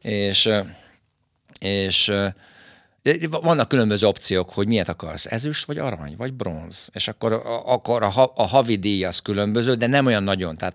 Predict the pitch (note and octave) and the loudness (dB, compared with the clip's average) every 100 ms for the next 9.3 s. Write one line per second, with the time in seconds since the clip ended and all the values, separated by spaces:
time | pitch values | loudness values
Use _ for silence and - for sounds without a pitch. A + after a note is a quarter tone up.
0 | - - - G2+ F2+ E2+ - G#2+ G#2 F#2+ | -10 -10 -6 -6 -8 -8 -4 -2 -2 -2
1 | F2 - - - - _ G2 E2+ D2 - | -6 -12 -20 -20 -20 _ -6 -6 -10 -4
2 | B2+ - - G#2+ F#2 F2+ F2+ - F#2 F2+ | -2 -2 0 2 2 -2 -6 -4 -4 -4
3 | - G#2 - E2+ E2+ F2+ F2+ E2 - F2+ | -2 -4 -2 -6 -4 -4 -4 -6 -6 -6
4 | E2+ - F#2 F#2+ G2 F#2 F2+ E2+ - F#2+ | -6 -10 -10 -6 -4 -4 -4 -6 -8 -8
5 | G2 F2+ - - - - - _ G#2 G2+ | -12 -12 -18 -20 -20 -20 -20 _ -2 2
6 | G2 G#2+ G#2 G2+ G#2 - - _ - B2 | 2 2 2 2 -2 -14 -20 _ 2 4
7 | E3 - G2+ A2+ F#2+ D#2+ D2 - C3+ C3+ | 4 2 0 0 -2 -6 -10 -2 0 0
8 | F#2 - F2 F#2 F2 G2+ - - A2 G2+ | -2 -4 -10 -8 -6 -8 -10 -10 -6 -6
9 | F#2+ G#2+ F#2+ | -4 -4 -4